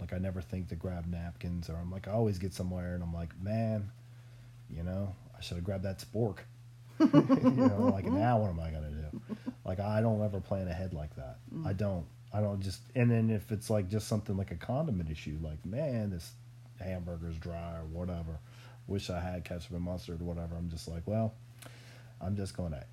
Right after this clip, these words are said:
Speaker 1: eat it the way it is."
Speaker 2: <laughs>
Speaker 1: You know what I mean?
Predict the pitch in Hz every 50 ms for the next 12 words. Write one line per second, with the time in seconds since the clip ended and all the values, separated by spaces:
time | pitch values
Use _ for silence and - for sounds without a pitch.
0 | - - - - 135 143 156 160 156 135 131 135 135 135 127 120 104 92 85 78
1 | 78 73 - - - - - - - - - 214 - - - - - - - -
2 | - - - - 113 120 127 131 135 131 135 139 143 143 143